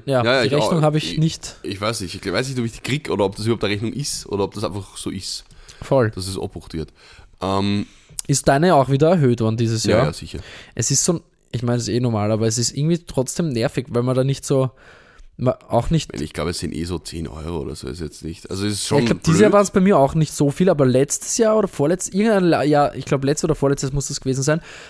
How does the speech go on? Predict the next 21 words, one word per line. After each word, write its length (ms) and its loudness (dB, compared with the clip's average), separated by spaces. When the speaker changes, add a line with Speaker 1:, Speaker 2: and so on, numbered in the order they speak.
Speaker 1:
war's 380 -2
schon 260 2
so 200 0
ein 120 -2
dreißig 420 -2
bis 160 -6
vierzig 280 -4
Euro, 320 2
äh, 340 2
Speaker 2:
Hm, 100 -2
das 100 0
ist 260 -2
Speaker 1:
Dings. 260 0
Speaker 2:
schon 100 2
Speaker 1:
Und 240 2
da 20 0
Speaker 2:
was. 60 2
Speaker 1:
war 100 4
ich 80 -2
so, 360 0
Leute. 640 0